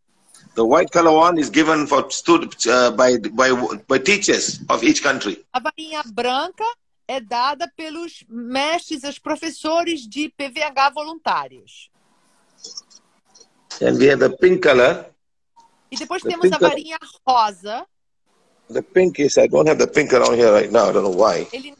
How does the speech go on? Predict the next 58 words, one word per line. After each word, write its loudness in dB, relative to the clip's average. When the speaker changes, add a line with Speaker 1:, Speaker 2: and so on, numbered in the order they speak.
Speaker 2:
tem -12
ele -16
Speaker 1:
But -2
Speaker 2:
na -6
mão, -6
não -16
entende -18
por -16
quê, -8
mas -10
Speaker 1:
the 0
Speaker 2:
ele -4
não 4
Speaker 1:
pink -20
Speaker 2:
tá -2
Speaker 1:
is, -16
Speaker 2:
com -12
Speaker 1:
the -10
Speaker 2:
ele. -6
Speaker 1:
pink -8
is, -14
the -12
pink 2
is 0
given 2
by 2
ladies 0
who 2
has 4
got 2
Speaker 2:
A -2
Speaker 1:
lots 4
of 0
Speaker 2:
varinha -2
Speaker 1:
issues. -4
Speaker 2:
rosa -6
é -10
especial -4
para -2
senhoras, -8
para -8
mulheres. -14
Mas -6
elas -6
podem -4
curar -6
qualquer -10
coisa, -6
mas -12
é -12
só -4
a 0
mulher -6
que -16
pode -12
ter -14
na -8
mão. -10